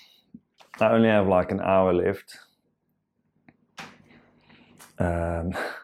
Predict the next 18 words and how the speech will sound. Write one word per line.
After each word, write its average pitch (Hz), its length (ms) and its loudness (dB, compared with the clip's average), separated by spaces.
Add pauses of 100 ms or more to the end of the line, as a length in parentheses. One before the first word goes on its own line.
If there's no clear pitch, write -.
(160)
<laughs> - 480 -20
let's 101 240 2
just - 380 -8 (540)
talk - 320 -2
through - 300 0
this." - 400 -10 (1900)
Um, 135 280 4
so 143 240 4
what, 139 380 2 (240)
what 143 440 0
advice 120 500 -2
would 120 100 0
I 113 100 0
give 104 280 -2
someone 101 360 -4
like 92 260 -8
me? 120 320 0 (800)
<laughs> - 60 -8